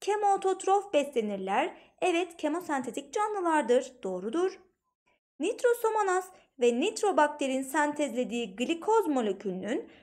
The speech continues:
karbon kaynağı karbondioksit, hidrojen kaynağı sudur.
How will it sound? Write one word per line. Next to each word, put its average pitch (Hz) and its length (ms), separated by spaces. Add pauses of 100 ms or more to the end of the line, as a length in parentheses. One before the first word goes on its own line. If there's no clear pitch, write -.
(140)
karbon 381 560
kaynağı 294 680 (220)
karbondioksit, 320 1000 (280)
hidrojen 247 600
kaynağı 330 460
sudur. 254 520